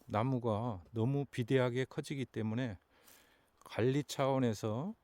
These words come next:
해주고 있습니다. 호두나무는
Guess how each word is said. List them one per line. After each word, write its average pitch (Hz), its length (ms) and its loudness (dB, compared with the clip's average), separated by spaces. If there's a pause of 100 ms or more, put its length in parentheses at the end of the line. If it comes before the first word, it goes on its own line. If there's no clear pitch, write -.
(520)
해주고 151 340 0
있습니다. 110 640 -4 (1080)
호두나무는 156 640 0